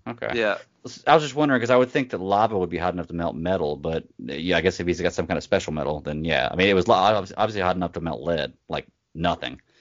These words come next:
Speaker 2: Yeah.
Speaker 1: But I guess Metallo, uh, that would make sense that Metallo has some kind of super special alloy to co-, you know, to cover his body. Uh, I did wanna ask though, like, I remember Metallo looking somewhat like that, but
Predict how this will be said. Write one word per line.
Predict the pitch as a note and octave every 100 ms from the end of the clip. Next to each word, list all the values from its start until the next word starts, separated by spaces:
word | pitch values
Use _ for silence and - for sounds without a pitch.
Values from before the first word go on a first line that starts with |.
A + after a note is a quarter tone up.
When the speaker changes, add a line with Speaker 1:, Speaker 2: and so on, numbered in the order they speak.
| _ _ _
Speaker 2:
Yeah. | C3 G#2+
Speaker 1:
But |
I | F#2+
guess | G2
Metallo, | G2 G2 G2 F#2 D#2+
uh, | E2 F#2
that | G2
would | F#2
make | F2+ -
sense | F2+ D#2+
that | D#2+
Metallo | E2 E2 D#2
has | D#2
some | F#2 E2
kind | E2
of |
super | - F#2 E2
special | D#2 F2 D#2+ B1
alloy | D2+ D2+ D2 C#2
to |
co-, | C#2 E2
you | D2
know, | C#2+
to | -
cover | D#2+ D2
his | C#2+
body. | D#2+ D2+ - - - - - _
Uh, | - A#2 - -
I | B2
did | F3
wanna | D#3 A#2+
ask | A#2+ B2
though, | B2+ A#2 G2+
like, | G2 G2+ - _ _ _ _ _ _ _ -
I | C#3
remember | C#3+ D#3+ F3+ D#3
Metallo | D#3 D3+ D3 A#2+
looking | A2 B2+ C#3 C3+
somewhat | D#3 C#3
like | C#3+ C3+
that, | D3 C3
but | A2+ A#2